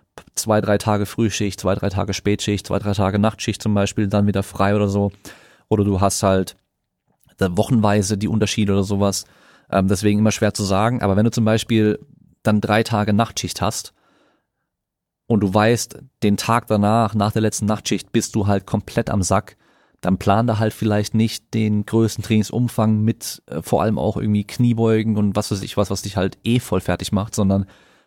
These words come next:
plan da vielleicht halt leichtere Tage ein, wo du vielleicht ein bisschen mehr pumpst einfach nur,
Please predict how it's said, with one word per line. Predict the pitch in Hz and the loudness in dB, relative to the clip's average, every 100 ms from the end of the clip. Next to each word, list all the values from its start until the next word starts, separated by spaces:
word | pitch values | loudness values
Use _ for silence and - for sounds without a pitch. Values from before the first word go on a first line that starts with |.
| - | -12
plan | - 95 104 | -4 -2 0
da | 104 | 0
vielleicht | 117 107 | -2 0
halt | 110 | 0
leichtere | 107 131 160 117 101 | 0 0 0 -2 0
Tage | 104 95 - | 0 0 0
ein, | 98 110 120 | 0 0 0
wo | |
du | 110 | -2
vielleicht | - 117 | -2 -6
ein | 131 | -6
bisschen | - 127 | -4 -2
mehr | 123 | -4
pumpst | - - 160 160 - | -4 0 0 0 -6
einfach | 87 87 | -2 0
nur, | 85 | 0